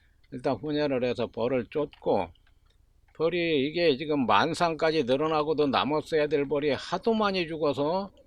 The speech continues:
벌이 세력이 좀 많이 안 좋아요. 자, 일단 이제 벌통 이렇게 지금도 닦아내려고 하다가 닦아내려고 그러는 거예요. 그런데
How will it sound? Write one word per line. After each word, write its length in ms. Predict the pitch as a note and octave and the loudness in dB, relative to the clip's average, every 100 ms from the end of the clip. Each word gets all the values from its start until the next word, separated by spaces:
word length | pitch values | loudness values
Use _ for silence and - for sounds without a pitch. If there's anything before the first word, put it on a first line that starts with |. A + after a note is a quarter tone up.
| _ | _
벌이 380 | - D#3 D#3 B2+ | -6 -2 0 -2
세력이 400 | - E3+ D3 B2 | -2 -2 -2 -2
좀 440 | C3 A2 G#2 G#2+ | -2 -2 -6 -8
많이 460 | A#2 G2+ C3+ G#2+ G#2 | -4 -2 0 -2 -2
안 280 | A#2 G#2+ A#2 | -2 -2 -2
좋아요. 480 | B2+ A2 F#2+ F2+ D2+ - _ _ - - - - - | 0 2 2 -2 -8 -20 _ _ -16 -16 -16 -20 -6
자, 340 | E3 C3+ A#2 | 2 4 4
일단 460 | C#3+ C#3+ E3 B2+ - G3 | 2 0 -2 -2 -6 -4
이제 140 | D3+ | -4
벌통 420 | C3+ E3+ - E3+ C#3+ | 0 -2 0 -2 0
이렇게 300 | F3+ - G3 | -2 0 -2
지금도 500 | - G3+ B3 A#3+ G#3 | 0 2 4 6 6
닦아내려고 840 | G3 F#3 - A#3 G#3+ G3 G3+ F#3+ | 4 2 4 6 6 4 2 2
하다가 640 | F3 F3 F#3 F#3 A3+ A#3+ A#3+ _ _ _ - _ | 0 0 0 2 2 2 -4 _ _ _ -20 _
닦아내려고 600 | - A#3+ C#4 A#3+ G3 G#3 | -4 2 4 4 4 4
그러는 340 | G3 G3 F#3+ F3+ | 4 2 2 2
거예요. 260 | D3+ E3 | 4 4
그런데 360 | F3 E3 E3 | 2 0 2